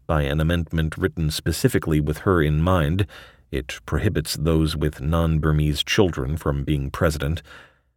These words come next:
The N L D created the position of state councilor, which granted her what powers the party could. But even those powers were limited. The Constitution also prevents civilian control of the military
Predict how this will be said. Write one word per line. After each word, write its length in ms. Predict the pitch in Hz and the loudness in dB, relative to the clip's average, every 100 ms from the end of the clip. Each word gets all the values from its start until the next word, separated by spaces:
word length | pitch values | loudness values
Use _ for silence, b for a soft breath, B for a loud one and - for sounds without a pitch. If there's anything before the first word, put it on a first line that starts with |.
| _ | _
The 240 | 80 69 | -6 -2
N 140 | 92 82 | 0 2
L 160 | 80 | 2
D 300 | 78 95 85 | 2 0 0
created 460 | 80 - 87 82 76 | -2 2 2 2 0
the 80 | 78 | 0
position 520 | 95 87 92 - 85 | 0 2 0 0 0
of 280 | 76 73 78 | 2 0 -6
state 400 | - - 104 80 | -8 0 0 0
councilor, 640 | - 117 98 - 58 - - B B B | -2 2 2 0 -4 -4 -4 B B B
which 380 | 71 67 - - | -4 -4 -4 -6
granted 340 | 87 92 80 - | 2 2 2 -2
her 160 | 76 | -2
what 280 | 76 76 - | -2 -2 -4
powers 520 | - 107 76 73 73 - | 0 2 2 2 -2 -6
the 160 | 78 78 | -2 -2
party 360 | - 80 76 76 | 0 -2 -2 -6
could. 480 | - 98 69 85 B B B B B _ _ | 0 2 2 -2 B B B B B _ _
But 120 | 95 | 0
even 180 | 120 143 | 2 4
those 220 | 127 107 | 6 6
powers 600 | - 98 69 62 67 - - | 4 2 2 -2 -4 -6 -2
were 160 | 78 | 0
limited. 520 | 82 85 78 - 80 82 B B B B | 2 2 2 0 -4 -6 B B B B
The 120 | 78 76 | -2 -2
Constitution 720 | - 87 90 - 95 - 78 | -2 -2 -2 0 0 0 -2
also 360 | 85 87 80 | -2 -2 -2
prevents 520 | 73 80 80 76 - - | -4 -2 0 0 -2 -6
civilian 600 | - 82 92 87 78 76 | -4 0 0 2 2 0
control 500 | - 80 - 104 82 | -2 -2 4 4 4
of 140 | 76 | 2
the 100 | 78 | 0
military 640 | 92 98 82 67 52 82 | 2 2 0 -2 -2 -2